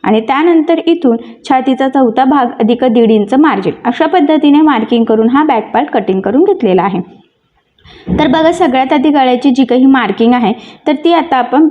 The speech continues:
अस्तरच्या बॅक पार्टवर करणार आहोत. तर already साडेतीन गळारुंदीची मार्किंग इथे आपण केलेली आहे आणि त्यानंतर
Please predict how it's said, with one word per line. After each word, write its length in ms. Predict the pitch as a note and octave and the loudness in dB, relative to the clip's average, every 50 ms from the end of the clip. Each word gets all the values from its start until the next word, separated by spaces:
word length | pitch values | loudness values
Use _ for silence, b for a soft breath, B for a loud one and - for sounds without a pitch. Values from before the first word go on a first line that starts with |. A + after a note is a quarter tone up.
| - - - | -2 -2 -4
अस्तरच्या 460 | A3 A3 - - A#3+ A#3 A#3 B3 C#4 | -4 -2 -2 -2 -2 -2 0 0 0
बॅक 280 | C4 C4+ G#3+ G3+ - - | 0 0 -2 -4 -6 -4
पार्टवर 280 | G3+ F#3+ F#3 F#3 A#3 C#4+ | -4 -4 -2 -2 -2 -2
करणार 380 | - - C#4 A3 G#3+ G3 F3+ | -2 -2 -2 0 -2 -2 -2
आहोत. 180 | F3+ F3+ G3 G3 F#3 - - - | -2 -2 -4 -4 -6 -8 -8 -4
तर 120 | B3 B3+ B3+ - - B3+ | -4 -2 -2 -2 -2 0
already 340 | B3 B3 B3+ C#4 C4 D#4+ | 0 0 0 0 0 0
साडेतीन 500 | E4+ F4 - E4 C4 B3 B3+ A#3+ - C#4 D#4+ D#4 | 0 0 0 0 0 0 0 0 0 0 0 2
गळारुंदीची 560 | D4 B3+ A#3+ A#3 A#3 A#3+ A3+ A3 A3+ A3 - B3+ | 2 2 2 2 2 2 2 0 0 0 2 2
मार्किंग 420 | C4 B3 A3+ A3 A3 A#3 A3+ A3+ | 2 2 0 0 0 0 0 0
इथे 160 | A3 A3 B3+ | 2 0 0
आपण 240 | A#3 - - A3+ A3+ A3 | -2 0 -2 -2 -2 0
केलेली 340 | B3 A#3+ G#3+ G3+ G3+ G3+ G#3 - - | 0 0 0 0 0 0 0 -2 -2
आहे 220 | - D4 B3 A3 B3 - B B B B B B | -2 -2 0 0 -2 -4 B B B B B B
आणि 140 | A3+ A3+ | -2 0
त्यानंतर 540 | A3+ A#3 C4+ C#4+ D#4+ D#4+ D4+ C#4+ C#4+ D#4 C#4+ | 0 0 0 0 2 2 2 2 2 0 -4